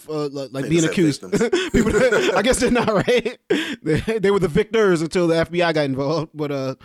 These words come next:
Speaker 2: Yeah, I
Speaker 1: <laughs>
Speaker 2: mean, they, on the, on the accused, people who was paying money to get their kids into school, like, but crookedly, though.
Speaker 1: Yeah, basically, talking about, uh,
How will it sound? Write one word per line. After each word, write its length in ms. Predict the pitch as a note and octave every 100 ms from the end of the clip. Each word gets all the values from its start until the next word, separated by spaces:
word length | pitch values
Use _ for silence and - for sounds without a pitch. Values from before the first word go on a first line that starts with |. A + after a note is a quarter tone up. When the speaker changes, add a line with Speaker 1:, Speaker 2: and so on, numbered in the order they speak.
| G#2
Speaker 2:
Yeah, 380 | B2 C3+ A#2 C3+
I 80 | C3
Speaker 1:
<laughs> 0 |
Speaker 2:
mean, 240 | C3 C3
they, 300 | C3+ C3+ C3
on 300 | A#2+ C3 C3+
the, 200 | B2 B2
on 180 | B2 B2+
the 140 | A#2+
accused, 420 | A#2+ - C3+ C3
people 320 | C3+ C#3+ C#3 C3+
who 80 | C3+
was 100 | C3
paying 340 | - C3+ B2+
money 260 | C3 C#3 B2
to 140 | A2+
get 180 | G#2+ A2+
their 100 | A2
kids 260 | G#2+ C3 A#2+
into 160 | A2+
school, 320 | G#2 - G#2 F#2+
like, 200 | F#2+ -
but 160 | - G2+
crookedly, 480 | - C3 A#2+ F#2+ F#2
though. 180 | F2 E2+ -
Speaker 1:
Yeah, 200 | D3 C3+
basically, 580 | D#3+ E3+ D#3 C#3+ D3+ C#3+
talking 260 | F3+ D#3
about, 260 | D3+ C#3+ C#3+
uh, 260 | C#3+ C3+